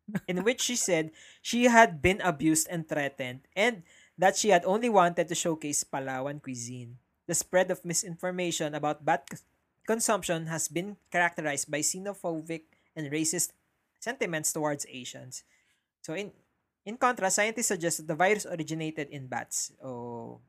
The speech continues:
Speaker 2: na,
Speaker 1: Oh.
Speaker 2: and migrated into an intermediary host animal before infecting the people.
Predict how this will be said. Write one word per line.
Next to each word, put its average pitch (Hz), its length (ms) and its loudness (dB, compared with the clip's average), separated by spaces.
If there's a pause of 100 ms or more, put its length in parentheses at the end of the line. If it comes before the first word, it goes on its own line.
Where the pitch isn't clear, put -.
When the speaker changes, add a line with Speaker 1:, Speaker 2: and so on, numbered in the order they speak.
(320)
Speaker 2:
na, 151 180 -4 (380)
Speaker 1:
Oh. - 20 -16 (300)
Speaker 2:
and 170 180 -4
migrated 156 720 0 (380)
into 175 200 -8
an 175 140 0
intermediary 170 720 -2
host 143 440 -8
animal 156 360 -6
before 143 240 -8
infecting 139 460 -10
the 135 100 -14
people. 98 340 -18